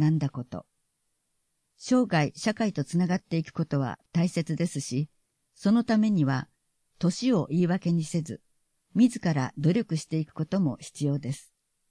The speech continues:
聞き手。今は区政施行九十周年の特別記事を執筆されていますね。記事への意気込みをお聞かせください。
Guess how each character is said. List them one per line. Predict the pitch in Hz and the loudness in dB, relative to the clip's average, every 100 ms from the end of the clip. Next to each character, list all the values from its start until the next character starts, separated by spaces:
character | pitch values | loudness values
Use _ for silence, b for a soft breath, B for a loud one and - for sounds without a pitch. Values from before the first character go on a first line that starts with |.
| _ _ _ _ _ _ _ _ _ _ _ | _ _ _ _ _ _ _ _ _ _ _
聞 | - | -20
き | - - | -18 -8
手。 | - 165 _ _ _ _ _ _ _ _ - | -2 -2 _ _ _ _ _ _ _ _ 2
今 | 247 240 175 | 4 6 4
は | 135 131 - | 0 -2 -6
区 | - | -16
政 | - 226 233 | -4 0 0
施 | - - | -2 -6
行 | 185 180 - - | -2 0 -2 -6
九 | - 233 | -2 -2
十 | 220 240 | -2 -6
周 | - 247 220 | -4 0 2
年 | 151 139 | 2 0
の | 131 117 | 0 -4
特 | - 185 208 | -4 -2 0
別 | 233 - | 0 -2
記 | - 247 | -2 0
事 | 170 | 0
を | 131 | -2
執 | - - | -4 -6
筆 | 165 151 | -6 -6
さ | - 151 | -2 -2
れ | |
て | 156 | 0
い | 151 | 0
ま | 143 | 0
す | 160 123 | -2 -2
ね。 | 139 147 _ _ _ _ _ _ _ - | -2 -4 _ _ _ _ _ _ _ -2
記 | 262 | 0
事 | 247 254 | 2 2
へ | |
の | 170 143 - | 4 2 -2
意 | - | -6
気 | 156 202 | -2 0
込 | 208 | 0
み | 208 214 | 2 0
を | 214 | -2
お | - | -6
聞 | 147 - | -8 -4
か | 151 | -4
せ | 151 | -4
く | 151 | -6
だ | 151 | -6
さ | 156 156 | -4 -4
い。 | 139 | -4